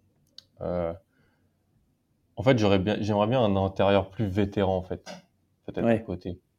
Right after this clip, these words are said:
Speaker 1: Euh, c'est vrai que pour Jaren Jackson, avoir Valanciunas puis, euh,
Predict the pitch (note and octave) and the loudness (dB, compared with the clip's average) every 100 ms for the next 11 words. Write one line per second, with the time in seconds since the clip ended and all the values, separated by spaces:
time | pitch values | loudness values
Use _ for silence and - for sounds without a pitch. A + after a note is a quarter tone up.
0 | - - - F#2 F2 F2+ F2 F2 _ _ | -20 -12 -8 -8 -8 -10 -12 -14 _ _
1 | _ _ _ _ _ _ F#2+ G2+ F#2 F#2+ | _ _ _ _ _ _ -2 -2 -2 -4
2 | F#2+ F2+ F2+ F#2 - F#2+ F2+ F#2+ F#2+ F#2+ | -2 -4 -8 -12 -8 -4 0 0 2 -2
3 | F#2 - G#2 F2+ F#2 - - F#2 F#2+ F2+ | -4 -2 -2 -4 -8 -12 -8 -4 -2 -2
4 | F2 F2 F#2+ F#2 F#2+ - G2+ G2 G2 - | -6 -4 -2 -2 -6 -6 -2 -2 -4 -12
5 | - - G#2 G2+ - _ - F2 F2 E2+ | -20 -8 -6 -8 -12 _ -12 -8 -8 -8
6 | E2 | -10